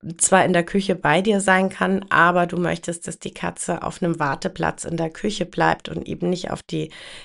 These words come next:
ähm, Arbeitsfläche springt. Also guck noch mal dahin, habe ich einen etablierten Warteplatz in der Küche? Ja, also damit geht's tatsächlich oft schon los. Ist da überhaupt ein Warteplatz, den die Katze als solchen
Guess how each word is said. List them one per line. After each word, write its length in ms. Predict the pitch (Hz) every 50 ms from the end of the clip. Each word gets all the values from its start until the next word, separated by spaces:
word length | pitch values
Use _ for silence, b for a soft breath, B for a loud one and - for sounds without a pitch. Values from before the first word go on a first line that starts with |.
| B B -
ähm, 160 | 156 165 151
Arbeitsfläche 680 | 101 147 175 202 190 185 - - - - - - - -
springt. 320 | - - - 170 160 160
Also 180 | 165 208 226 233
guck 240 | 233 - 262 262 -
noch 120 | 208 208
mal 180 | 208 202 196 190
dahin, 440 | 190 190 196 220 202 190 - - -
habe 200 | 220 247 370 349
ich 160 | 277 - -
einen 160 | 214 196 185
etablierten 680 | - - - - - - - 165 165 - - - 151 143
Warteplatz 600 | 175 247 294 - - - - - 165 170 - -
in 120 | - 160
der 120 | 151 151 147
Küche? 400 | - - 165 151 - - 143 - B B B B B B B B B B B B B B B
Ja, 120 | 185 185
also 180 | - - 190 185
damit 380 | 180 - 180 202 220 196 196 196
geht's 300 | - 190 185 - - -
tatsächlich 640 | - 180 175 - 170 175 170 - 170 170 - -
oft 280 | 190 202 196 - - -
schon 240 | - 185 175 180
los. 360 | 175 190 - 294 269 - - B B B B B B B B - -
Ist 300 | - 262 294 294 - -
da 120 | 202 180 -
überhaupt 840 | - 202 202 175 165 165 175 202 220 226 214 208 208 208 - -
ein 220 | - 180 175 160
Warteplatz, 760 | 160 160 185 269 269 - - 196 - 185 175 170 170 - -
den 180 | - 175 175 175
die 100 | 170 170
Katze 440 | - - 185 190 - - - - -
als 280 | - 151 147 - -
solchen 580 | - 151 151 160 196 202 - 202 175 165 160